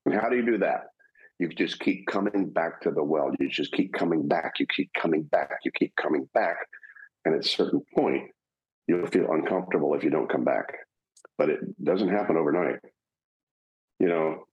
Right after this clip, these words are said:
uh, I'm just, you know, rewriting an, an essay that I wrote a long time ago. I don't know who came up with these, but there's, like, the four stages you go through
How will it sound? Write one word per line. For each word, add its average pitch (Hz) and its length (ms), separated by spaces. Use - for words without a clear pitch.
uh, 78 380
I'm - 80
just, - 240
you 65 80
know, 76 340
rewriting 73 640
an, 62 200
an 65 220
essay - 300
that 67 140
I - 40
wrote 65 200
a - 20
long 69 140
time 73 180
ago. 64 240
I 98 100
don't 147 140
know 107 80
who 101 80
came 85 240
up 87 180
with - 120
these, 64 320
but 73 140
there's, 82 180
like, 78 300
the - 80
four 104 320
stages 92 560
you 78 60
go 65 280
through 73 380